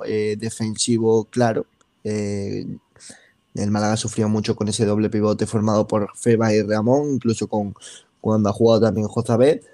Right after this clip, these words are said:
Y bueno, esto aportó un po-, un mayor equilibrio, apoyó, eh, aportó, eh, más serenidad en defensa.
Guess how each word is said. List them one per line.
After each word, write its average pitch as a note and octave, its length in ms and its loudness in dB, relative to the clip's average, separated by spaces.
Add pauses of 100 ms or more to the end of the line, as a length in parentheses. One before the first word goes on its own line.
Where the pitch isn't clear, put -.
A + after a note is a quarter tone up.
(640)
Y B2+ 40 2
bueno, C3 200 4
esto B2 180 2
aportó C#3 340 2
un C3 100 -4
po-, C3+ 120 0
un C3 120 -2
mayor C3 320 2
equilibrio, E3+ 580 0
apoyó, B2+ 600 0
eh, A#2+ 160 0
aportó, A#2 680 -2
eh, A#2 560 -2
más A#2+ 300 -10
serenidad A#2 420 -10
en A#2 60 -12
defensa. D#3+ 580 -2